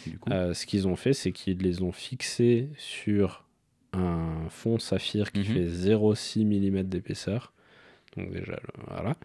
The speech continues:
Speaker 2: Qui sert de table d'harmonie. Donc ceux qui font un peu de musique, la, la table
Speaker 1: Putain.
Speaker 2: d'harmonie, c'est l'avant de la guitare, du violon, du machin,
Speaker 1: Tu
Speaker 2: du
Speaker 1: te rends
Speaker 2: truc.
Speaker 1: compte ?
Speaker 2: Donc en fait, c'est le saphir qui vibre.
Speaker 1: Et qui résonne, du coup ?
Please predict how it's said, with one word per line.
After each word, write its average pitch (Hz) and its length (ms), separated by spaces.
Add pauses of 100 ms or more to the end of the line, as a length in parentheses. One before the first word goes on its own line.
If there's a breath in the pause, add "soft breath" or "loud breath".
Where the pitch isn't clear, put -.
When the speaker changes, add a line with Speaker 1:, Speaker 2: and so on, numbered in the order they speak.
(500 loud breath)
Speaker 2:
Qui - 140
sert 120 240
de 98 80
table 117 400
d'harmonie. 104 500
Donc 95 180
ceux - 140
qui - 80
font - 140
un 90 40
peu 90 140
de 92 60
musique, 92 480
la, 85 180
la 85 120
table 92 180
Speaker 1:
Putain. 90 140
Speaker 2:
d'harmonie, 87 420
c'est 82 160
l'avant 85 240
de 85 100
la 82 80
guitare, 82 460
du 85 100
violon, 80 320
du 85 80
machin, 80 280
Speaker 1:
Tu 82 80
Speaker 2:
du 85 40
Speaker 1:
te - 80
rends 104 80
Speaker 2:
truc. 87 100
Speaker 1:
compte ? 220 140 (260 loud breath)
Speaker 2:
Donc 95 140
en 90 80
fait, 147 160
c'est - 120
le 160 60
saphir - 520
qui 101 160
vibre. 107 360 (380 soft breath)
Speaker 1:
Et 101 80
qui - 140
résonne, 98 360
du 113 120
coup ? 143 160